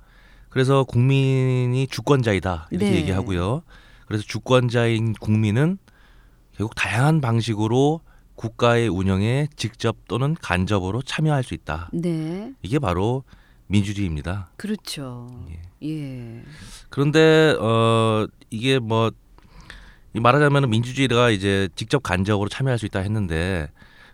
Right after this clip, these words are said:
Speaker 1: 직접 민주주의 또는 간접 민주주의 또는 직접 민주주의, 간접 민주주의 이렇게 또 나누기도 합니다.
Speaker 2: 네.
Speaker 1: 예, 처음 민주주의가 시행됐다 이렇게 알려진 그리스 아테네는 소위 직접 민주제가 처음 시행됐다고 하는 것이고요.
Speaker 2: 네.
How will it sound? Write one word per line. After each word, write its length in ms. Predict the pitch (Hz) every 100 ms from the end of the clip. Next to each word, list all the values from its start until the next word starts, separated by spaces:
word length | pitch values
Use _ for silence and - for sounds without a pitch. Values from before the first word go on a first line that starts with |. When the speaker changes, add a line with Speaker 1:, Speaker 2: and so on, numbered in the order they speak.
| 95
Speaker 1:
직접 340 | - 110 156 156
민주주의 720 | 113 107 113 107 110 107 107
또는 200 | 113 113
간접 340 | - 92 104 110
민주주의 480 | 95 87 82 82
또는 180 | 78 104 -
직접 260 | - 117
민주주의, 380 | 104 95 95 98
간접 260 | 87 90 92
민주주의 320 | 85 82 85
이렇게 380 | 90 - 85 87 - - -
또 80 | 87
나누기도 440 | 80 95 117 120 117
합니다. 480 | 107 90 78 76 175
Speaker 2:
네. 460 | 185 180 175 180 180
Speaker 1:
예, 60 | 104
처음 560 | - 165 175 165 131 95
민주주의가 600 | 101 113 120 110 113 110
시행됐다 580 | 143 131 113 - 101
이렇게 200 | 90 -
알려진 640 | 80 90 90 95 95 95 82
그리스 360 | - 98 98 -
아테네는 760 | 80 - 98 90 78 82 123 147 - - - _
소위 400 | - 101 92 85 -
직접 280 | 98 131 113
민주제가 640 | 95 98 98 95 90 87
처음 340 | - 107 98 87
시행됐다고 560 | - 110 95 87 80
하는 140 | 95 120
것이고요. 560 | 104 85 80 80 123
Speaker 2:
네. 440 | 175 160 156 226